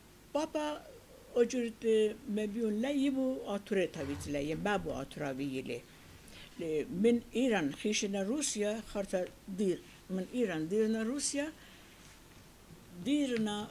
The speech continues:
آل خامس خای روسیا وینا، دیرنا آل ایران. گدیم تی تاریخ لم بدایا. اه، خانش ور راب بشیتا،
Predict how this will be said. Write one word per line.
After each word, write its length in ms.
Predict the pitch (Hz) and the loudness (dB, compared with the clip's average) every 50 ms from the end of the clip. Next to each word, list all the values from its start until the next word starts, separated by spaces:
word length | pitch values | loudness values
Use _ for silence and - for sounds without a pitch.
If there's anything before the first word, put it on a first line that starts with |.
| - | -6
آل 680 | - 175 175 175 180 180 185 180 180 180 180 175 175 170 - - - - - - - - - - - - - - - - - - - - | -4 -2 -2 0 0 -2 -2 0 2 4 4 4 2 0 -4 -8 -14 -20 -20 -20 -20 -20 -20 -20 -20 -20 -20 -20 -20 -20 -20 -20 -18 -12
خامس 420 | - - 240 247 233 202 180 - - | -8 -2 0 2 2 2 2 0 -4
خای 260 | - 180 165 151 147 | -4 -2 -2 -2 -2
روسیا 440 | 165 180 185 214 220 - - 196 180 | -2 -4 -4 -4 -4 -4 0 0 0
وینا، 420 | 175 190 240 277 302 294 302 320 330 294 - - - - - - - - - - - - - 196 185 | 0 0 -2 0 0 0 0 0 -2 -8 -14 -20 -20 -20 -20 -20 -20 -20 -20 -20 -20 -16 -8 -2 2
دیرنا 360 | 269 302 294 262 240 220 202 | 2 2 4 4 2 2 0
آل 180 | 175 170 170 147 | 0 -2 -2 -2
ایران. 360 | - 143 151 143 139 127 127 - - - - - 214 | -2 -4 -4 -4 -4 -6 -8 -10 -14 -18 -8 -2 0
گدیم 260 | 214 220 294 311 294 294 - - | 0 2 2 0 -2 -4 -6 -12
تی 120 | - - - - | -12 -12 -10 -6
تاریخ 480 | - 214 185 175 170 190 196 - - - - | -4 -2 0 0 0 -2 -2 -6 -10 -12 -8
لم 200 | 185 170 151 - | -6 -4 -4 -4
بدایا. 400 | - 143 123 131 127 127 123 - - - - - - - - - - - - - - - - - - - - - - - - - - - - - - - - - - - - - - - | -4 -6 -6 -6 -8 -8 -8 -10 -12 -16 -20 -20 -20 -20 -20 -20 -20 -20 -20 -20 -20 -20 -20 -20 -20 -20 -20 -20 -20 -20 -20 -20 -20 -20 -20 -20 -20 -20 -20 -20 -20 -20 -20 -20 -8 -2
اه، 400 | 262 254 254 254 247 247 254 254 254 - - - - - 285 | 2 4 4 6 6 6 4 4 2 -2 -12 -16 -12 -8 -4
خانش 420 | - - 311 339 349 339 285 - | 0 2 2 2 2 0 0 0
ور 160 | 294 294 294 | 2 2 2
راب 340 | 285 277 277 277 269 269 254 | 2 2 0 0 0 -2 -4
بشیتا، 580 | 254 - - 269 269 247 254 - 233 233 233 | -4 -4 -2 -2 -2 -2 -2 -4 -4 -4 -4